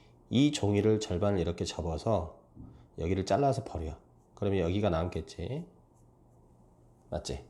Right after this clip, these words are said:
그러면 이 아이를 옆에다가 세워놓으면,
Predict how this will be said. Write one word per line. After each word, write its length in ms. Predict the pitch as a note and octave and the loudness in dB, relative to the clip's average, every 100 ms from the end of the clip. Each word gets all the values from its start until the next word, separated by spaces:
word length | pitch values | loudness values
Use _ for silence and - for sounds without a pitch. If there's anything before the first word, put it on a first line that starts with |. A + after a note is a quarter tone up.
| - - - | -20 -20 -6
그러면 340 | - C3 C3 A#2+ | 4 6 6 4
이 300 | A2+ D3 D#3 | 2 4 6
아이를 580 | F2+ F2+ F#2 A#2+ B2+ - | 6 4 2 2 0 0
옆에다가 480 | E2+ - A#2 G2+ | -2 0 0 2
세워놓으면, 840 | F#2+ - E3+ D#3 E2 D#2+ F2 D#2 E2+ | 0 2 2 2 0 -2 -2 -4 -10